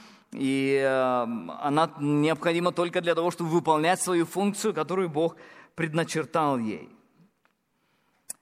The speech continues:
Следующий элемент, который мы видим здесь в этом тексте, это приоритетность Царства Небесного. Итак, первое, мы говорили о том, что Царство Небесное отделено от Царства Земного.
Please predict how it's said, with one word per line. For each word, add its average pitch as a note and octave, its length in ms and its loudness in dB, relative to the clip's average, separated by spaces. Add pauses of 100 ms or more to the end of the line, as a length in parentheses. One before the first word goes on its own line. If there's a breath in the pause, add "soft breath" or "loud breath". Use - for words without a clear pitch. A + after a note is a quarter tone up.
(360)
Следующий E3 540 0
элемент, C#3+ 360 0
который C3+ 260 0
мы C3 140 2
видим C3 300 0
здесь A#2+ 300 -6
в B2+ 60 -4
этом A#2+ 260 0
тексте, E3 480 -4 (320 loud breath)
это D#3 140 -4
приоритетность D#3 1000 -2
Царства B2 400 -2
Небесного. A#2+ 500 -2
Итак, D3+ 220 -2
первое, F3+ 360 0
мы C3+ 120 0
говорили D#3+ 520 0
о E3 120 -2
том, E3 240 0
что D#3+ 160 -8
Царство E3 500 0
Небесное F3+ 480 -2
отделено D#3 640 -2
от D3+ 160 -4
Царства C#3 360 -2
Земного. E3 480 2